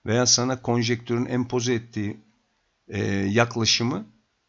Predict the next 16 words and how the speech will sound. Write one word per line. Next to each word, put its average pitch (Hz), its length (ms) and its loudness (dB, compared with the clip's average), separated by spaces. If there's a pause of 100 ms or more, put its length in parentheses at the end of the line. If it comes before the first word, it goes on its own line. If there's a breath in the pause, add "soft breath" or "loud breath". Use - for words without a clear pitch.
(440)
doğruymuş 127 540 2
gibi 104 180 -4
kabul 120 280 -2
edersen 120 500 -4
her 127 200 -4
zaman 101 340 -2
ters, - 560 -2 (760)
yani 110 180 -6
her 196 200 2
zaman 135 320 -2
para 120 220 -2
kaybedeceksin. 78 720 -8 (540)
İki 120 200 -10
kere 92 220 -2
iki, 101 220 -6
dört. 85 160 -4